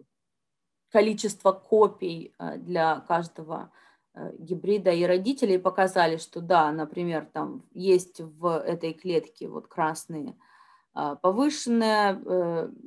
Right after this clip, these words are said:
больше копий, чем две, а, и поэтому, э, у гибридов, например, тоже преобладает, э, преобладает вот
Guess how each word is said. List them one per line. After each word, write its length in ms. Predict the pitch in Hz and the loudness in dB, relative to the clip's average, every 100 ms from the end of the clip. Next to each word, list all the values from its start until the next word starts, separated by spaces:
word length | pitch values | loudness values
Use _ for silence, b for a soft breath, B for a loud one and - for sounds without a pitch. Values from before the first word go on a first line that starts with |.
| - _ | -20 _
больше 640 | - 170 170 190 240 226 | -14 -12 2 8 8 8
копий, 300 | 202 185 185 | 2 0 0
чем 240 | 185 175 160 | -6 -10 -12
две, 380 | 151 151 156 262 b b b b _ - | -8 -8 -6 -8 b b b b _ -16
а, 400 | 170 170 170 - - | -10 -6 -6 -8 -10
и 180 | 180 180 | -6 -2
поэтому, 1120 | 180 190 240 254 220 214 196 190 190 180 - | 4 6 4 2 -2 0 0 2 2 0 -2
э, 400 | 170 170 180 - - | -6 -8 -10 -12 -8
у 100 | 190 | -6
гибридов, 640 | 170 160 185 175 233 208 - | -8 -6 -4 0 2 2 0
например, 400 | 165 180 170 165 | -6 -6 -6 -4
тоже 280 | 185 190 180 | -2 -2 -4
преобладает, 1080 | 175 160 156 175 160 156 175 165 156 156 _ | -4 -4 -4 -4 -4 0 2 4 2 -2 _
э, 640 | 165 160 - - - - - _ _ | -8 -8 -10 -12 -12 -14 -20 _ _
преобладает 760 | 175 165 170 165 175 170 160 - | -2 -2 -2 2 6 6 2 -4
вот 140 | 151 | -14